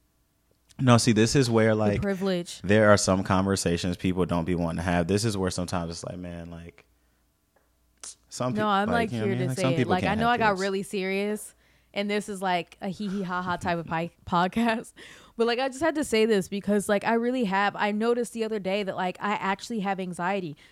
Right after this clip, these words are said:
Speaker 2: Like, there could be a guy passing me now, literally just walking to his destination, and I get, like, tense. So I wanted to bring it up.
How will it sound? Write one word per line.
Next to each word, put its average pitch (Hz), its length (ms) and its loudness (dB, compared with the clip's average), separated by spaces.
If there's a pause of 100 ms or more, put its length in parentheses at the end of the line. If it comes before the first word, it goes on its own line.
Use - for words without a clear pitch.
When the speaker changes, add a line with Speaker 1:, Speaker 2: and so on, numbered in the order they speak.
(100)
Speaker 2:
Like, 196 220 -4
there 240 240 -2
could 240 240 -4
be 226 160 0
a 214 60 0
guy 185 240 2
passing 175 480 -6
me 220 120 -2
now, 226 380 -2
literally 208 460 -2
just 190 240 0 (200)
walking 180 600 -2
to - 120 -10
his 190 160 -4
destination, 165 720 -6 (420)
and 208 160 2
I 190 140 6
get, 196 240 -2
like, 175 420 -6 (160)
tense. - 460 -4 (600)
So 170 540 0
I 208 140 0
wanted 220 260 2
to 180 60 -8
bring 175 220 -2
it 160 80 -4
up. 147 180 -6